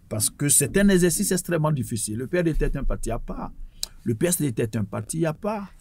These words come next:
Le parti Conscience Citoyenne, je vous dirais, était un parti, euh, un parti qui était à part, qui était le mien. Et le parti, euh, du président Kofi Nago était à part, la R B était à part, de Abraham Sissi Doué. Vous pensez que, euh, si vous voulez, euh,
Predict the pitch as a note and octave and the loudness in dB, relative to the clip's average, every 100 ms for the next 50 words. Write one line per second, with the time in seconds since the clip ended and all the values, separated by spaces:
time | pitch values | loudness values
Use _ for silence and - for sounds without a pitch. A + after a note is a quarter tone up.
0 | - - C#3+ F3 D#3+ F3 E3+ D#3 E3 D3 | -10 0 2 4 2 2 4 4 4 2
1 | C3+ C#3 B2 G#2+ A#2 A#2 E3+ A2+ G2 A2+ | 2 0 2 2 2 2 2 2 0 -2
2 | G2+ G#2+ G#2+ A2 G2 G2 G2+ A2 - G#2+ | -4 -4 -6 -6 -8 -10 -12 -12 -12 -10
3 | - G#2+ B2 A2+ A#2 A2 A2 A#2+ G2+ A2 | -8 -6 -6 -4 -6 -6 -8 -8 -6 -4
4 | F3 G#3 - - - - F#2 F#2+ G2+ A#2 | -4 -6 -10 -18 -16 -12 -12 -10 -6 -4
5 | A#2 C#3 - F#3 F3 B2+ A2 - - - | -2 -2 2 4 4 4 0 -6 -16 -6
6 | A#2+ A#2 A2+ A2 G#2+ B2+ A#2+ C3 B2 - | 0 2 2 0 -2 -4 -4 -4 -4 -4
7 | B2+ G#2+ A2+ G#2+ C#3+ - G#3+ G3 A#2 A#2+ | -2 0 0 0 -2 0 -2 2 2 4
8 | D3 B2+ D3 F#3 A#2 B2+ C3 - G#3 F#3 | 4 4 4 4 2 -2 -4 -2 -4 -4
9 | A2 G2+ A2+ A#2+ A#2 G#2+ G#2+ D3+ D3+ E3+ | -4 -6 -6 -4 -4 -4 -6 -4 -4 0
10 | G#3+ - - - - - - D#3 F3+ G3 | 0 -2 -12 -20 -18 -16 -4 0 6 6
11 | - B3+ - F3+ D#3+ C#3+ - - - D#3 | 6 2 2 4 4 2 -2 -18 -12 -6
12 | D#3 D#3+ D3+ - E3 D#3 F3+ G3+ D#3+ D#3 | -4 -4 -2 2 2 2 2 0 -2 -10
13 | - | -14